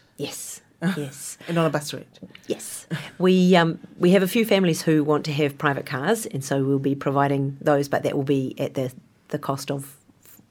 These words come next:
Speaker 1: those families, but we're also planning to do electric car share.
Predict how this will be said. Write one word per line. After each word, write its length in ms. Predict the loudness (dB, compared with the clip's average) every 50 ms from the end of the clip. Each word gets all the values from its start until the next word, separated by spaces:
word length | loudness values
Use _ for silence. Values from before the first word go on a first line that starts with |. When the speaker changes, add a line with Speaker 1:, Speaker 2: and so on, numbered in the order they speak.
| _ _
Speaker 1:
those 220 | -6 -6 -6 -4 -2
families, 560 | 0 0 0 0 -2 -2 -2 -2 -2 -4 -10 -16 -20 -20 -20 -20 -20 -20 -20 -20 -20 _ _ _
but 140 | 0 2 6
we're 120 | 6 6 6
also 220 | 6 6 2 0
planning 320 | 2 2 2 2 2 -2
to 100 | -4 0
do 320 | 0 0 2 2 0 -2 -6 -12 _ _ -20 -8
electric 560 | -2 2 2 2 2 2 -4 -6 -6 -8 _
car 220 | 0 0 2 2 2
share. 360 | 4 6 6 6 6 4